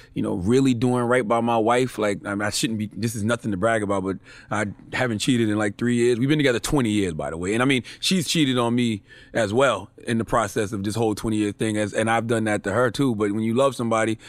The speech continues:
you know, you forgive and you keep it moving. So it's just like, I've really been doing what I'm supposed to be doing. So I feel like I just entered this, this new realm at forty. So I hope in ten years when I hit fifty, I go to another realm.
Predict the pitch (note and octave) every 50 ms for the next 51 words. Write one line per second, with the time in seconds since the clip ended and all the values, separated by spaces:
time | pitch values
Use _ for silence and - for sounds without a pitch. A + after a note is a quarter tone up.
0 | - - - - - F3 E3+ D3 C#3 D3 D#3 C#3+ - - A#2+ B2+ C3 C3 B2+ -
1 | _ _ _ - - - B2 B2 D3 D3+ D#3 D3+ C#3 C#3+ C#3+ C3+ - - C#3+ C3+
2 | C3+ D3 F3 G3 D#3+ A2+ G2 - - - - - - - - - - - C#3+ C3+
3 | C3+ C3 B2 B2 C#3+ B2 C#3+ C3 A2+ C#3 C#3+ C#3 A2+ G#2+ C3 D3 D3 D3 C#3 B2+
4 | C3+ B2+ B2 G#2 G#2 B2+ C3+ C3+ C#3 C3 B2+ A#2+ A#2 A2+ A#2+ A#2+ A#2+ - - G#2+
5 | - - C3+ C3 A#2+ - B2 A2+ A#2+ A2+ G#2+ F#2 A#2 C3 C#3+ C3 A#2+ A2 - A2
6 | A#2 A#2+ - C3 A#2+ A2+ A#2 A#2 A#2+ B2+ A2+ A#2+ - C3 C3 B2 - C3+ A2+ G#2+
7 | A#2+ A#2 G#2+ - - - - - - - - - - - - B2+ A#2+ G#2 A#2+ A2+
8 | B2 B2+ B2 A#2+ A2+ A#2 B2 C3 C3 B2+ A#2+ A#2 G#2+ G#2 - - B2 C3 C3+ C3
9 | A#2+ A2+ G#2 A2+ A2+ A#2 A#2 B2+ C#3+ C3+ - C3 A#2 G#2 - C#3 C#3 C3 B2+ C3
10 | C#3+ C#3+ C#3 C3 A2 A2+ A#2 A#2 B2 B2+ B2+ A2+ - - C#3 C#3+ C3 - - A#2+
11 | A2+ A2 - - - - - - - - - - - G#2 A2 A2 A2+ A2 A2 G#2+
12 | - - - - - - G#2+ G#2 A#2+ B2 B2 A#2 - - C3+ B2 A#2+ A2 G2+ -
13 | _ _ _ _ - _ _ _ _ - B2+ A#2+ A#2 A#2+ C#3 D#3 D3 C#3+ C3 B2
14 | A#2+ A2+ G2+ F#2+ - - - -